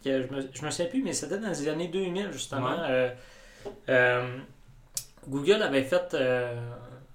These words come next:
Speaker 1: avait fait le, le, le, voyons, avait été, euh, impliqué dans un procès avec la Cour pénale américaine. Et Google, euh, avait eu des sanctions,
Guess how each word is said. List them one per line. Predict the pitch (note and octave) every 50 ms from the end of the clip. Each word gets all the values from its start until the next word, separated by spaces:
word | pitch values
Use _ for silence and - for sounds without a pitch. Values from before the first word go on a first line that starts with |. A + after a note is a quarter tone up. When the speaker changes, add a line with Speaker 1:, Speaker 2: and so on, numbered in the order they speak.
| - - - - - - - - - -
Speaker 1:
avait | D3+ C#3 C3+ C3 B2
fait | - F3 F3+ -
le, | D#3 C#3+ C3+
le, | C3 B2+ B2+
le, | B2+
voyons, | B2 C3+ D3 D#3 - - - - - - - - - - - - - - - - - - - - - - - -
avait | C#3 C3 D3 D3+ C#3+
été, | - - F#3+ G3 F#3+ E3+ C#3+
euh, | C3+ C3+ C3 C3 C3+
impliqué | D3+ D#3 D#3+ - - - - F#3 F3+ - - -
dans | D3 C#3 C3 B2 C3+
un | C3
procès | C3 - D3+ C3+ B2+ - D#3+ E3 E3 -
avec | C#3 C3 C#3 C3+
la | C#3 C3+
Cour | - E3+ E3+
pénale | E3+ E3+ D#3+ E3 E3+ D#3+
américaine. | C#3 C3+ C3 C3 B2 A#2 C3+ C#3 C#3 C3+ - - - - - - - - - - - - - - -
Et | C3+ C3 B2+ B2+ B2+
Google, | C3+ C#3 C#3 C#3 D#3 E3+ F3+ G3 F#3+ F#3+ -
euh, | C#3 C3 C3 B2+ B2+ B2+ -
avait | A#2 A#2 C3+ -
eu | F3+ G3
des | F3+ F3+
sanctions, | - - F3+ F3 - - - - D3+